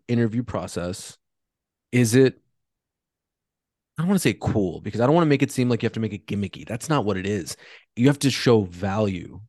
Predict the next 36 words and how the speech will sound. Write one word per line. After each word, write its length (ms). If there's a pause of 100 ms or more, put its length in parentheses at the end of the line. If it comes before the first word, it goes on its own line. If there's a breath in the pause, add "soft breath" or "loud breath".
(140)
for 160
them 180
coming 340
in. 360 (560 soft breath)
Um, 520
you 120
know, 180
make 420
it 180 (120)
really 320
interesting. 520
Like, 300 (140)
for, 440 (180)
you 100
know, 60
are 120
you 120
giving 320
them 20
a, 80
giving 380
them 140
an 160
actual 460
tour, 640 (420)
right? 240 (200 loud breath)
If 120
you're 100
really 200
bringing 240
them 100
into 220
a 40
room, 380 (220)
talking 280
to, 100